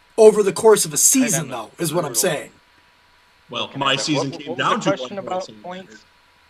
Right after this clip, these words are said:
Speaker 1: Where did they finish fan-, tight ends fantasy point-wise?
Speaker 2: So ten
Speaker 1: So
Speaker 2: was Jimmy Graham at ninety-three point six points.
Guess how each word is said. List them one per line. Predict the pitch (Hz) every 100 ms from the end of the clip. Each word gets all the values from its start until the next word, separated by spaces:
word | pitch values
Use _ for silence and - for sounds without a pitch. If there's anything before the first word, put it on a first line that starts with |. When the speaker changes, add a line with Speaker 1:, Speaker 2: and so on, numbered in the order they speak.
| _ _ _ _ - - - - - 165
Speaker 1:
Where | 233 247
did | 220
they | 220
finish | - 214 202 185 -
fan-, | - 190 180 - -
tight | 202 196
ends | 180 165 151 -
fantasy | - 180 170 160 165
point-wise? | 170 151 131 - - - - - _ _ _ _ _ _ _ _ _ _ _ _ _ _
Speaker 2:
So | 120 113 113 110 104 _
ten | - 143 147
Speaker 1:
So | 160
Speaker 2:
was | 117
Jimmy | 131 131 123
Graham | 123 123 127 123 131
at | 110
ninety-three | 117 120 117 - 120
point | - 120 113 -
six | - 123 - _
points. | 117 107 113 - -